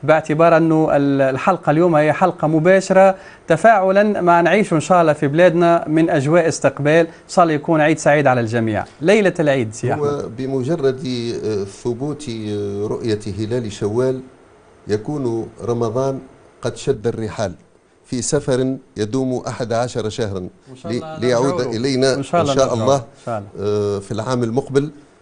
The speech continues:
Speaker 2: والبلاد بخير ونحن جميعاً بخير إن شاء الله
Speaker 1: إن شاء
Speaker 2: تعالى.
Speaker 1: الله.
Speaker 2: آه،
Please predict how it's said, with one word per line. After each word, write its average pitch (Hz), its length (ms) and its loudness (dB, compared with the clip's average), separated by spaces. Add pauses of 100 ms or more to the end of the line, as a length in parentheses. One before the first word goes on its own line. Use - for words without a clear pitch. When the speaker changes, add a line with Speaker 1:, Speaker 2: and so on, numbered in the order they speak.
(180)
Speaker 2:
والبلاد 120 560 -2
بخير 127 500 -4 (140)
ونحن 117 400 -6
جميعاً 120 360 -4
بخير 120 540 -4
إن 113 80 -6
شاء 107 200 -6
الله 117 180 -4
Speaker 1:
إن 104 60 -10
شاء 110 120 -6
Speaker 2:
تعالى. 104 160 -2
Speaker 1:
الله. 98 100 -8 (720)
Speaker 2:
آه، 69 220 -10